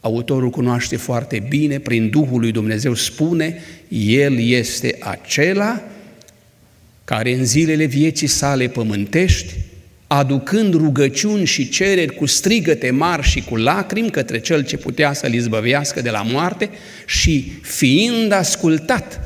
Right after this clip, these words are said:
din pricina evlaviei lui.” Prima parte, „Tată, depărtează paharul acesta”, nu a fost ascultată.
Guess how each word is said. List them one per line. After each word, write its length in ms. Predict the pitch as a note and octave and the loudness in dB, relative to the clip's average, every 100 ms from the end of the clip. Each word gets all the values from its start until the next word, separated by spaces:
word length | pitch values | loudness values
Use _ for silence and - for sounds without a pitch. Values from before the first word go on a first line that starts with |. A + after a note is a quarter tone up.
| - - | -12 0
din 240 | D3+ C#3 | 4 4
pricina 760 | B2+ A2+ - G3 G3 F#3 F3 - - - | 2 -2 0 -2 0 -2 -4 -8 -16 -8
evlaviei 1000 | - A2+ A#2 B2+ C3 B2+ B2 A#2 A2 A#2+ | -4 -2 0 0 0 0 2 2 0 0
lui.” 320 | C3+ A#2+ - - - - - - _ _ - - | 2 2 -2 -12 -20 -20 -20 -20 _ _ -20 -14
Prima 420 | - C3 C#3+ C3 A#2 | -2 4 4 4 0
parte, 440 | C#3 C#3+ C3+ C3 | 0 0 0 -4
„Tată, 600 | B2+ B2+ C3 C3+ B2 A#2 - - - | -2 -2 -2 -2 -2 -2 -6 -20 -4
depărtează 600 | C3+ C3 A#2+ B2+ C3 C3+ | -2 -2 -2 0 2 0
paharul 480 | C3 A#2 B2+ C3 A#2 | 0 -2 0 0 0
acesta”, 640 | G#2+ - C3+ - B2 B2 - - - - _ _ | -2 -2 0 0 -2 -4 -10 -20 -20 -20 _ _
nu 400 | F3+ F3+ F#3+ F3+ | -6 0 2 2
a 60 | |
fost 360 | B2 - B2 - | -2 -4 -6 -6
ascultată. 720 | - - A#2+ - - - - | -8 -8 -8 -8 -12 -16 -18